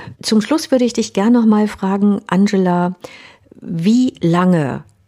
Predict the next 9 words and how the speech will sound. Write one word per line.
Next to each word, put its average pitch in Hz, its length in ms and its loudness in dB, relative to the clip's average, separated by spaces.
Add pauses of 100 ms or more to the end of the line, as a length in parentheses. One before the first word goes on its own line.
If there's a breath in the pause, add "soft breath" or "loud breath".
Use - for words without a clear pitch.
sollte 160 360 -2
jemand 147 380 -4
eigentlich 143 500 -8
meditieren? 143 640 -4
Gibt's 208 260 -4
da 196 240 -2
so 170 140 -6
eine 165 280 -4
Faustregel? 147 1040 -6